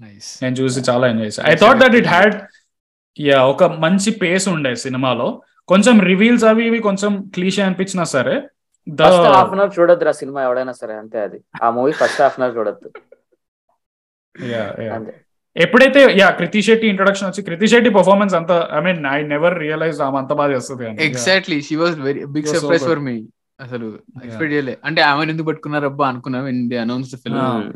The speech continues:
Speaker 1: But actually she turned out to be very good. So that was my
Speaker 2: Correct.
Speaker 1: second mention. And ఇంకో మెన్షన్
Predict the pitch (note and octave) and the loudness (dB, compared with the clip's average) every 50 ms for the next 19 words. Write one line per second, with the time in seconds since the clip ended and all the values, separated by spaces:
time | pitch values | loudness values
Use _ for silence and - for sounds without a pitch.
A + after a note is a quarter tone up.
0 | - _ _ _ _ - A#2+ A#2+ A2+ A2 A2+ A2 G#2+ - - C3+ B2 B2+ A#2+ - | -18 _ _ _ _ -14 -10 -8 -8 -8 -8 -10 -10 -10 -10 -10 -10 -10 -10 -10
1 | B2 A2+ A2 A#2+ A#2 A2 A2+ A#2 A2 A#2 A#2+ A2+ G#2 G#2+ G#2 G#2+ G#2 G2+ G#2+ C3 | -12 -12 -12 -10 -12 -12 -12 -12 -14 -16 -16 -16 -16 -14 -14 -14 -14 -14 -16 -20
2 | _ _ _ _ _ _ _ _ _ - A2+ A2 G#2+ G2 - - B2+ B2 B2+ C#3 | _ _ _ _ _ _ _ _ _ -14 -14 -14 -14 -16 -16 -18 -18 -16 -14 -14
3 | B2+ B2+ B2 B2 A#2+ A#2+ B2+ B2 A#2+ A#2+ A2 A2 - E3+ F#3 - E3 D3+ D3 D#3 | -14 -14 -12 -14 -14 -14 -12 -12 -10 -12 -12 -12 -14 -18 -18 -16 -12 -12 -10 -10
4 | D#3+ C3+ A2 C#3+ C#3+ D3 F3 E3+ E3 D#3 D#3+ D3+ - G3 A3 A3+ A3 | -12 -12 -14 -14 -12 -10 -10 -8 -8 -8 -10 -8 -8 -6 -6 -6 -8